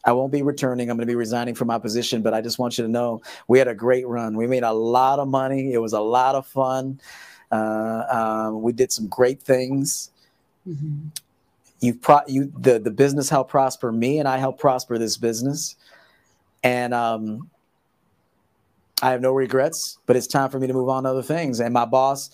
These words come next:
Speaker 1: told me, "I have nothing but confidence that if you, whatever you set your mind to, you will be successful."
Speaker 2: Mm.
Speaker 1: And that was the last time I talked to him.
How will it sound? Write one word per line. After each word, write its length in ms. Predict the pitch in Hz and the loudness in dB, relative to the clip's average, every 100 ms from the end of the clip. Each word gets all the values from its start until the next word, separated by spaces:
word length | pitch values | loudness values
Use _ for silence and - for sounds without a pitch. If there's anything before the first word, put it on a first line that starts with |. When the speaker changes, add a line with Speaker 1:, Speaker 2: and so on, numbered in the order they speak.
| - - _ _ _ - | -20 -20 _ _ _ 2
Speaker 1:
told 220 | 139 139 | 2 2
me, 240 | 131 113 _ _ _ - | -2 -4 _ _ _ 2
"I 120 | 127 131 | 4 4
have 300 | 127 120 - _ _ _ _ _ _ _ _ _ _ _ _ _ - | 2 -2 -6 _ _ _ _ _ _ _ _ _ _ _ _ _ -4
nothing 540 | 123 139 170 208 208 | 4 6 6 4 4
but 180 | 180 170 | 4 6
confidence 760 | 170 156 151 123 110 107 - - - _ - | 2 0 -2 -4 -4 -6 -8 -14 -20 _ 0
that 120 | 120 | 2
if 140 | 120 98 | 2 -2
you, 140 | 104 | 0
whatever 340 | 113 123 143 147 | 2 2 0 -2
you 200 | 139 135 | -2 -2
set 260 | - 135 | -2 -2
your 120 | 131 | -2
mind 320 | 123 120 120 110 | -2 -4 -4 -4
to, 120 | 107 | -4
you 180 | 107 110 | -2 -4
will 80 | 113 | -2
be 140 | 110 | -4
successful." 640 | - - 117 110 - 98 _ _ _ _ _ 185 | -4 -6 -6 -6 -8 -12 _ _ _ _ _ -10
Speaker 2:
Mm. 360 | 170 160 151 139 | -8 -6 -2 0
Speaker 1:
And 120 | 123 | 2
that 80 | 131 | 0
was 100 | 127 | 0
the 80 | 123 | 0
last 240 | 127 127 | 0 -2
time 140 | 127 123 | -2 -2
I 80 | |
talked 280 | 120 127 113 | 0 -2 -2
to 140 | 120 107 | -8 -8
him. 160 | 123 | -12